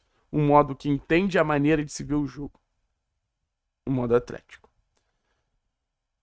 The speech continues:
Mas que bom que o Petralha abriu o bolso. Hoje no futebol, quanto mais dinheiro você investe, mais você tem time.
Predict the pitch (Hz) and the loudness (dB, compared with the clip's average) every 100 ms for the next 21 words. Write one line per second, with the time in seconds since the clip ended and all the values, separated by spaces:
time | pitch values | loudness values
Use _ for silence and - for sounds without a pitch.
0 | _ - 127 - 190 170 127 - 107 - | _ -6 -4 -4 -2 -2 -4 -4 -6 -2
1 | 107 104 104 101 - - - _ _ _ | -2 -2 -6 -12 -14 -18 -20 _ _ _
2 | _ _ _ - 143 143 135 - 131 127 | _ _ _ 4 4 4 -2 -4 -14 -4
3 | 123 131 151 - _ _ _ _ _ _ | 2 2 2 -6 _ _ _ _ _ _
4 | _ _ _ _ - 156 156 151 139 143 | _ _ _ _ 0 0 4 2 4 2
5 | 127 131 - 127 117 120 - 135 117 120 | 2 0 0 0 0 0 -2 0 0 0
6 | 117 120 120 120 - 120 131 - 101 | 0 -4 -4 -6 -6 -4 -4 -4 -8